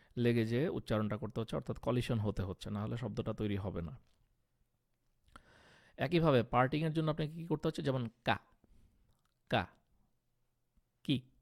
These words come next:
কু। তো এগুলা যখন আপনি উচ্চারণ করতে যাচ্ছেন, তখন আপনাকে কি করতে হচ্ছে? আপনাকে ওই যে, যে জায়গাটা আপনি বাড়ি দিয়ে শব্দটা প্রডিউস করছিলেন, সেই জায়গাটা থেকে আবার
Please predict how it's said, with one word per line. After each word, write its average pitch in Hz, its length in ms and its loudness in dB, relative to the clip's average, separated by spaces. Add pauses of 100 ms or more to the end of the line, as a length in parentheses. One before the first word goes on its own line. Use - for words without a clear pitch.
(720)
কু। 120 160 2 (680)
তো - 120 -6
এগুলা 151 260 0
যখন 156 220 -2
আপনি 143 200 -4
উচ্চারণ 135 340 -2
করতে - 240 -8
যাচ্ছেন, 117 500 -4 (480)
তখন 135 200 -2
আপনাকে 139 340 -4
কি 131 120 -4
করতে 139 260 -6
হচ্ছে? 139 220 -4
আপনাকে 135 580 -4
ওই 131 300 0
যে, 139 340 -2
যে 120 220 -2
জায়গাটা 123 320 -4
আপনি 123 160 -4
বাড়ি 117 320 -2
দিয়ে 127 180 0
শব্দটা 127 360 -4
প্রডিউস 123 320 -2
করছিলেন, 190 380 -4
সেই 113 180 -2
জায়গাটা 113 320 -2
থেকে 127 200 -6
আবার 139 220 -2